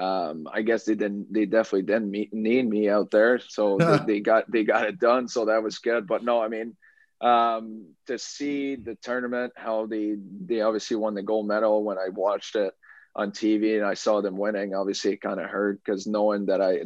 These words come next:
Speaker 1: that I really, I wanted to be there and I wanted to play the, uh, that tournament. And I've obviously never won that tournament as well. So it would have been pretty cool. But, um, at the same time, it's just cool to see those guys. I mean, we had,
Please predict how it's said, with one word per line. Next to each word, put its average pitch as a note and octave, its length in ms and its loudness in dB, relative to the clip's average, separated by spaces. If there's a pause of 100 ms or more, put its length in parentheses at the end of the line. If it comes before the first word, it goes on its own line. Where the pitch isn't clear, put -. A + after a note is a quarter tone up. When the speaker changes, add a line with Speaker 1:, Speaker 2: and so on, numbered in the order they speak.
Speaker 1:
that F#2 140 -2
I F2 80 -2
really, G2+ 360 0
I G#2 160 4
wanted A2+ 420 2
to G2+ 100 -10
be G#2 180 -2
there G#2+ 260 6
and G2+ 100 -4
I F2+ 80 -2
wanted G2+ 320 -2
to E2 120 -20
play G#2 240 2
the, F#2+ 240 -2 (500)
uh, F2+ 200 0
that F#2 240 0
tournament. G#2+ 520 0
And G2 240 -4
I've F#2 160 -4 (140)
obviously G2+ 480 0
never G2+ 300 0
won G2+ 240 0
that G2 140 -4
tournament G2+ 380 -2
as F#2+ 120 -4
well. G#2 240 2
So G#2 200 -2
it G2 60 2
would F#2 140 0
have G2 80 -2
been F#2+ 180 -4
pretty G2+ 320 0
cool. A#2 240 4
But, F#2 180 2 (440)
um, E2+ 520 0 (100)
at G#2+ 140 2
the G2+ 80 -4
same G#2+ 240 -2
time, G2 200 -2
it's E2 100 -6
just - 220 -8
cool G2+ 180 2
to D#2 60 -4
see - 180 -2
those F2+ 220 -2
guys. G2 200 2
I F2 60 -4
mean, F#2+ 180 -4
we G2 140 -2
had, F#2+ 260 0